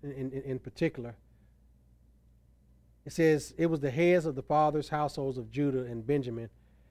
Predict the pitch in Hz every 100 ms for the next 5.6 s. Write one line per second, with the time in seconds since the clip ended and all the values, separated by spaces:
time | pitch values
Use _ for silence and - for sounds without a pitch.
0 | _ - 139 131 120 139 143 143 139 131
1 | 147 135 131 127 123 - - _ _ _
2 | _ - 143 131 123 104 151 139 135 131
3 | 123 - 139 127 123 117 _ _ _ -
4 | 123 127 135 123 110 110 117 120 117 110
5 | 117 113 - 127 120 117